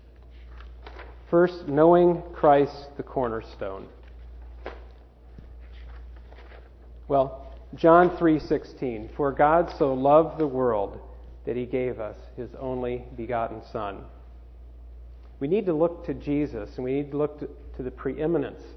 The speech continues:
of him as a reason for our communication. In fact, he is the reason for our, our being. And we are communicating beings. We are interpersonal beings. And so we look to him.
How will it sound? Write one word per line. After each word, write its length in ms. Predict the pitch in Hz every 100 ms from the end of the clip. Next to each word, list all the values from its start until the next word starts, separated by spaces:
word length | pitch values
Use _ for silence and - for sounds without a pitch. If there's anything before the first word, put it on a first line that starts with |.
| 120
of 180 | 117 -
him 360 | 131 120 98 - - - - - - - - - - - - -
as 180 | 127 127
a 60 | 135
reason 400 | 180 233 143 117
for 120 | 120
our 100 | 110
communication. 800 | - 117 110 107 113 104 - 110 - - - - - - - - - 139
In 80 |
fact, 260 | - 131 131
he 100 | 143
is 120 | 127
the 80 | 131
reason 420 | 127 147 147 147
for 180 | - 139
our, 440 | 131 131 - 139 135 -
our 320 | 143 135 127 127
being. 520 | 143 139 107 101 - - - - - - - - - - - -
And 120 | 120
we 140 | 131 139
are 140 | 135
communicating 800 | - 135 143 156 151 139 110 104 101
beings. 500 | 110 104 98 - -
We 140 | 113
are 160 | 117 117 - 143
interpersonal 720 | 127 131 - 147 151 120 113
beings. 400 | 113 101 90 - - - - - -
And 80 | 127
so 140 | - 135
we 120 | 139
look 280 | 156 165 -
to 100 | 127
him. 280 | 123 101